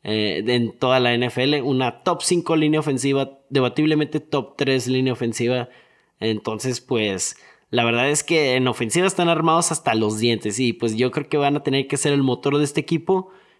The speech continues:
Y con un Dak motivado en alcanzar un contrato a largo plazo que se, que, pues, la verdad no han llegado a un acuerdo, aunque se lo debieron de haber dado. <laughs>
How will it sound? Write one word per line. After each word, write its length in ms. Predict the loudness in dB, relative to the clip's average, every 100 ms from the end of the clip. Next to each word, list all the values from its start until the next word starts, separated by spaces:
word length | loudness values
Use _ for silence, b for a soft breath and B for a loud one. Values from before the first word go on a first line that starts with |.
| B
Y 140 | -2
con 180 | 2 2
un 160 | 2 2
Dak 300 | 0 -2 -2
motivado 640 | 0 0 0 2 2 2
en 200 | 0 -2
alcanzar 640 | -4 -4 -2 -2 2 2 4
un 240 | 2 2
contrato 560 | 0 -2 0 -2 0 0
a 20 |
largo 340 | 2 0 -2
plazo 380 | 0 0 0 -2
que 140 | -4
se, 480 | -2 0 0 0 -2
que, 100 | -6
pues, 220 | -2 -2 0
la 120 | -2
verdad 500 | 0 0 0 0 B B B B 0
no 180 | 2 4
han 140 | 4
llegado 260 | 4 4 4
a 40 |
un 100 | 2
acuerdo, 420 | 2 0 2 2
aunque 520 | 0 -2 -4 -6 -6 -14 _ _ _ _
se 180 | -6 -2
lo 80 | 0
debieron 300 | 2 2 2
de 60 | 2
haber 160 | 2
dado. 320 | 0 0 -2
<laughs> 60 | 0